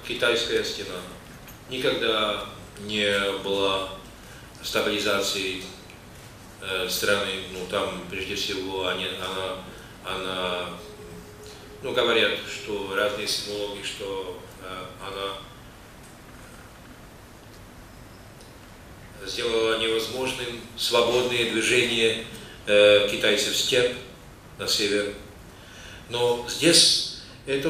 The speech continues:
бессмысленно, потому что две тысячи двести девяносто пять километров этой стены,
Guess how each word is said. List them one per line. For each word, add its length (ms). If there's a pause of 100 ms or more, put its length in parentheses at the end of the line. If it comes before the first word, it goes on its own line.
бессмысленно, 760
потому 280
что 180
две 200
тысячи 560
двести 580
девяносто 540
пять 380
километров 680
этой 240
стены, 500